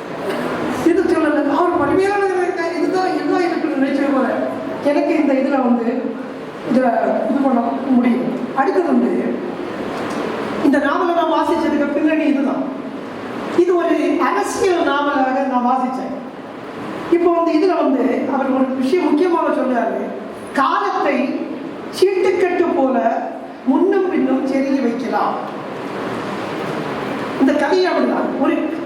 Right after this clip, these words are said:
காலத்தை இன்னையும் கொண்டு வரலாம். இன்னையில இந்த மேலே ஒரு பச்சை குத்துவதை பற்றி சொன்னார். அது ஒரு புராதன காலத்தில் இருக்கக்கூடிய ஒரு இனக்குழுவுக்கு ஒரு குலக்குறை விஷயம். உங்களுக்கு தெரியுமா,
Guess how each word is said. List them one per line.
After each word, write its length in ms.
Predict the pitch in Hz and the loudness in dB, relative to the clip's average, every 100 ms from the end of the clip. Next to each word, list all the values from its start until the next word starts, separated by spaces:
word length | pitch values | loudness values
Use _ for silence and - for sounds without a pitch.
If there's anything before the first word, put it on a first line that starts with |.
| 330 | -4
காலத்தை 460 | - 381 370 370 | 0 0 0 2
இன்னையும் 300 | 330 370 359 | 2 2 2
கொண்டு 180 | 339 311 | 2 0
வரலாம். 320 | 320 311 330 320 277 | 2 2 0 -2 -2
இன்னையில 220 | 320 339 339 | 0 0 0
இந்த 220 | 320 269 | -2 -2
மேலே 360 | 285 302 302 | 0 0 0
ஒரு 160 | 294 285 | 0 0
பச்சை 280 | - 294 370 | 0 0 2
குத்துவதை 340 | 359 349 311 | 2 2 2
பற்றி 220 | - 262 | 2 0
சொன்னார். 320 | 247 233 - - - - - - - - - - - | 2 2 0 -2 -6 -8 -10 -10 -10 -8 -8 -6 -2
அது 220 | - 320 339 | 0 2 4
ஒரு 160 | 339 | 4
புராதன 540 | 349 - 320 320 320 320 | 4 2 2 2 0 0
காலத்தில் 500 | 294 294 294 277 277 | 0 0 0 0 0
இருக்கக்கூடிய 480 | 269 262 254 - | 0 0 2 2
ஒரு 120 | 285 269 | 2 2
இனக்குழுவுக்கு 720 | 269 - 277 269 269 302 277 | 4 2 0 0 0 2 0
ஒரு 340 | 262 277 - - - | 0 -2 -4 -4 2
குலக்குறை 760 | 359 392 359 302 277 - - | 2 4 2 2 2 0 -2
விஷயம். 580 | 285 254 262 - - - - - - - - | -2 0 0 0 -4 -6 -10 -10 -10 -10 -2
உங்களுக்கு 440 | - 359 392 359 339 | 0 2 2 2 2
தெரியுமா, 300 | 311 302 | 2 2